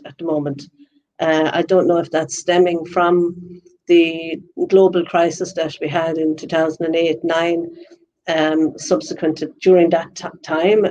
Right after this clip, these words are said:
many, many people left construction and changed jobs and haven't gone back into construction and engineering and architecture in particular.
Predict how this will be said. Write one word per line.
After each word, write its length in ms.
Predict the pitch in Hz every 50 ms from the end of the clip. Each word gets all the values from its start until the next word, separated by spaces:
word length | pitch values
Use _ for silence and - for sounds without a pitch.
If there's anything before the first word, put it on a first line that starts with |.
| -
many, 560 | 170 170 170 165 170 180 202 196 175 160 143
many 360 | 135 143 165 170 180 190 170 -
people 360 | - 170 175 180 - 165 160
left 380 | 156 160 185 202 196 - -
construction 600 | - 214 196 196 - 175 151 - - - - - 143 147
and 100 | 156 151
changed 460 | - - 175 175 185 202 190 196 -
jobs 340 | - 156 147 143 139 - -
and 100 | 147 143
haven't 460 | 139 180 180 - 208 180 185 - _
gone 220 | 180 170 165 160
back 240 | 156 156 147 143 -
into 260 | 196 202 202 202 -
construction 680 | 190 - 180 156 - - 165 143 - - - 151 143 147
and 120 | 151 151 -
engineering 640 | 180 170 160 151 160 170 170 170 170 160 156 156 156
and 140 | 156 151 151 - 156
architecture 640 | 156 160 156 - - - 156 156 - - 160 156
in 100 | 156 160
particular. 420 | - - - - - - 170 165